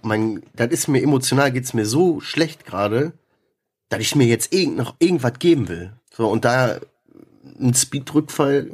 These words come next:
für mich nicht in Frage kommt und Kiffen irgendwie auch nicht, war Alkohol so das Naheliegendste, weißt du, mit dem ich mich jetzt irgendwie emotional hätte betäuben können, so, ne?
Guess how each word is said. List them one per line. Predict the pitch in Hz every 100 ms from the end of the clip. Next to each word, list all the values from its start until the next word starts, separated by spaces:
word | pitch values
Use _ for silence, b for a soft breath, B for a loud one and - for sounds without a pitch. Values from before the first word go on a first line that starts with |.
| - -
für | 151
mich | 143 143
nicht | 143
in | 127
Frage | - 151 147
kommt | 131 139 135
und | 107
Kiffen | - - 131
irgendwie | - 110 104
auch | 95 143 -
nicht, | 165 165 - b b b b b _ _
war | 113 113
Alkohol | - 139 139 139 131
so | 131
das | 107
Naheliegendste, | 151 175 120 95 98 98 - 104 85 90
weißt | 104 127
du, | 131
mit | 113
dem | 117 110
ich | 117
mich | 110
jetzt | 120 -
irgendwie | 120 107 110
emotional | 110 110 - 110 107
hätte | 107
betäuben | 117 - 139 139 95
können, | - 82 76
so, | - 78
ne? | 85 123